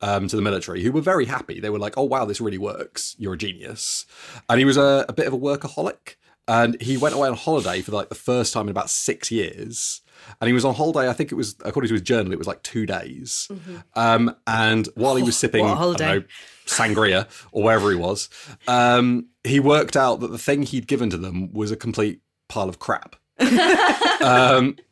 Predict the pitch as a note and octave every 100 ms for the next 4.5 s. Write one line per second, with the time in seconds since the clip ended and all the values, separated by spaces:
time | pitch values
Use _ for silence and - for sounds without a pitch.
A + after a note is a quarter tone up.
0 | - G2+ F3 D#3+ E3+ E3+ D#3 D#3+ - B2
1 | B2+ B2 - - G4 D3 B2 D#3 D#3 C#3
2 | C3+ B2 A#2+ C#3 A2 F2 F#2+ G#2 _ -
3 | G#2+ A#2+ A#2+ A#2 A#2 A#2 F#2+ B2 B2+ A2
4 | F#2 F2 E2+ G2 G#2